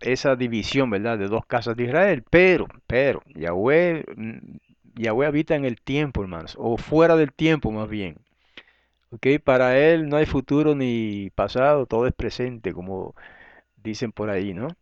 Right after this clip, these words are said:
<clears throat> Así que, eh, pudiéramos pensar, sí, que en prospectivamente, pros-, prospectivamente, esas dos trompetas representarían, este, la casa de Israel, ¿verdad? <clears throat>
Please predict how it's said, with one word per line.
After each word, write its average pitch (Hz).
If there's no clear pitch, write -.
<clears throat> -
Así 196
que, 120
eh, 120
pudiéramos 175
pensar, 185
sí, 180
que 151
en 139
prospectivamente, 180
pros-, 131
prospectivamente, 165
esas 135
dos 139
trompetas 131
representarían, 113
este, 98
la 110
casa 120
de 101
Israel, 90
¿verdad? 80
<clears throat> 131